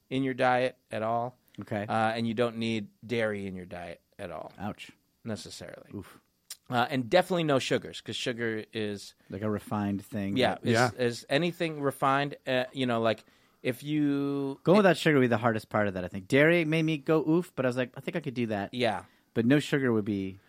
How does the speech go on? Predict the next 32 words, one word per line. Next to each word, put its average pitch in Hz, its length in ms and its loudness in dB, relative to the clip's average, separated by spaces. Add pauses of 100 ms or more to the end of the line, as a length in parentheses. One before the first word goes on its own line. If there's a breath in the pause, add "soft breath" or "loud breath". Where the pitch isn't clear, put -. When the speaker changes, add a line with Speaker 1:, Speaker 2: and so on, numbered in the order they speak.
(160)
Speaker 2:
that's 123 180 -2
a 110 40 -4
big 104 180 -2
one. 160 120 2
Speaker 3:
Well, 180 100 12
and 190 60 10
Speaker 1:
You 202 40 10
know 233 60 12
Speaker 3:
I've 262 100 8
heard 226 240 6
people 175 260 6
argue 143 400 6
about 113 220 2
how 131 200 4
cavemen 123 520 0
could 110 140 -4
make 110 220 -2
sugar. 101 500 -4 (300)
Speaker 1:
Yeah. 160 340 6 (160)
And, 185 120 8
Speaker 2:
Sure, 160 120 10
if - 60 8
Speaker 1:
and 135 60 6
Speaker 2:
you 135 40 6
Speaker 1:
the 143 60 8
Speaker 2:
get 131 80 4
Speaker 1:
same 143 160 8
Speaker 2:
desperate - 180 2
Speaker 1:
thing 110 140 6
Speaker 2:
enough. 156 220 6
Speaker 1:
of, 147 60 -8
like, 139 300 8